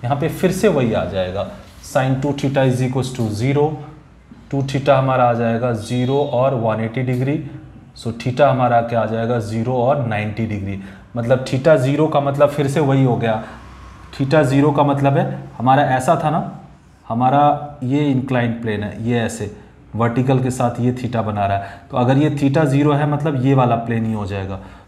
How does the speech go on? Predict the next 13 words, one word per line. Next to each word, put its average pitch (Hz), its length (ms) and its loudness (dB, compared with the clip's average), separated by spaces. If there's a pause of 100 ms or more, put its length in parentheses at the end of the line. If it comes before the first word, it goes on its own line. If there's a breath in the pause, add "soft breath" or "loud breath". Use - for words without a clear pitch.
तो 117 60 -4
ये 143 300 4
एक 165 180 -2
प्रिंसिपल 160 440 0
प्लेन 165 300 -2
हो 165 100 -2
जाएगा 156 360 0 (320 loud breath)
और 123 140 2
उससे 139 220 2
नाइंटी 143 380 2
डिग्री 156 260 0
डायरेक्शन 143 420 0
में - 360 -4